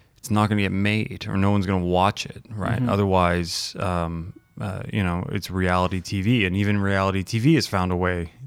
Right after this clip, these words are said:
Speaker 1: to be produced and scripted and, and, uh, uh, dramatic and whatever. So there's the difference between regular life, civilian life, and then the heightened level of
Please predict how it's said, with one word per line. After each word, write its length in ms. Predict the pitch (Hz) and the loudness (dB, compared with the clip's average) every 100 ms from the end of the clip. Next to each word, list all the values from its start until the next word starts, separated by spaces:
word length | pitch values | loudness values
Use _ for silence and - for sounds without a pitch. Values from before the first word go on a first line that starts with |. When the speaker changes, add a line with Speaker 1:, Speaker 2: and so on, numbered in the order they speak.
| - | -10
Speaker 1:
to 80 | 95 | -4
be 280 | 92 92 92 _ | -2 -4 -8 _
produced 560 | - 95 92 87 - - | -4 0 0 0 -6 -4
and 80 | 90 | -6
scripted 540 | - 104 - 95 90 | -2 -4 -2 -6 -4
and, 200 | 92 85 - - _ | -4 -6 -10 -20 _
and, 400 | 95 90 90 - - | -6 -4 -6 -10 -10
uh, 280 | 110 90 90 - | -6 -6 -6 -6
uh, 240 | 87 85 92 | -4 -4 -4
dramatic 680 | 87 95 92 85 87 - - | -2 0 0 -2 -4 -6 -8
and 200 | 85 87 | -6 -2
whatever. 400 | 90 92 85 85 - - - - - | 0 0 -2 -6 -12 -20 -18 -18 -12
So 480 | - 113 104 104 - _ - | 0 2 4 0 -6 _ -2
there's 180 | 117 104 | 0 2
the 100 | 107 | 0
difference 380 | 92 131 135 110 | 2 0 0 -4
between 400 | 101 110 98 92 | -2 -2 -2 0
regular 440 | 101 104 143 135 | 2 2 2 2
life, 640 | 131 123 123 123 - - | 2 2 2 0 -8 -14
civilian 580 | - 107 95 123 135 127 | -4 -2 0 2 2 2
life, 540 | 113 107 104 - - - - | 2 0 -4 -8 -18 -14 -4
and 200 | 101 101 | 0 2
then 280 | 98 98 95 - | 2 0 -4 -2
the 80 | 110 | -2
heightened 560 | - 123 127 120 107 - - - - | 2 0 2 0 -2 -6 -20 -20 -6
level 580 | 107 110 117 95 90 90 - - - - | 2 4 4 2 -4 -8 -18 -20 -20 -2
of 480 | 107 92 90 95 | 2 4 2 -4